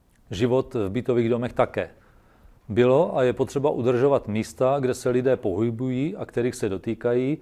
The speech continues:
v průběžné čistotě. Tato odpovědnost vyplývá ze zákona o ochraně zdraví, ale hlavně je to odpovědnost statutárního orgánu i každého jednotlivce, čili každého z nás. V čem tato odpovědnost spočívá?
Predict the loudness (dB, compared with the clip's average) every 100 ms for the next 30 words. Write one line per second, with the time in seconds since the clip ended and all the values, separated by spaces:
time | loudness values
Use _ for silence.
0 | -10 _ -4 0 2 4 2 0 -4 -8
1 | -6 -6 -6 -10 -16 _ -20 -20 _ -20
2 | _ -20 -20 0 4 6 4 4 6 6
3 | 4 2 -2 -4 -2 2 4 4 4 4
4 | 2 2 0 2 2 2 0 0 0 2
5 | 2 2 0 -2 -10 -8 0 2 0 4
6 | 6 6 2 -6 -10 _ _ -20 _ -12
7 | -6 -2 -2 0 4 6 6 2 -6 -10
8 | -6 -4 -2 0 2 2 2 -2 0 2
9 | 2 2 0 -2 -6 -10 -8 0 0 4
10 | 4 4 2 2 -2 -2 -4 -10 -6 -6
11 | -2 -2 2 2 4 2 -2 -2 -4 -8
12 | _ -20 _ _ _ _ _ _ 0 4
13 | 4 4 2 4 4 4 0 0 0 2
14 | 0 0 -2